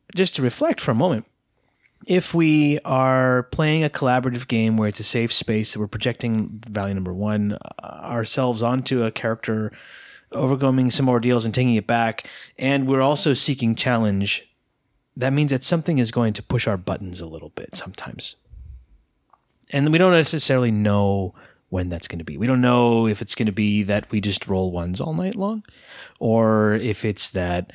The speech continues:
somebody's playing a character that we find a little bit offensive or maybe on the line, but is,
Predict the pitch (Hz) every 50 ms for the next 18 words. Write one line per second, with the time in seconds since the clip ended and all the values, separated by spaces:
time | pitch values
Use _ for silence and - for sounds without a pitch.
0 | - _ _ _ _ _ _ _ - - - - - - - - - 127 113 110
1 | 110 110 101 - - 117 110 104 104 101 - 120 113 107 107 - 113 104 110 104
2 | 101 101 - - 110 101 101 98 98 95 95 92 92 107 113 113 117 113 127 120
3 | 123 120 - - 117 117 - - 127 117 113 110 107 104 101 107 107 113 113 117
4 | 110 107 101 98 98 98 101 104 113 110 107 101 107 104 101 - - - -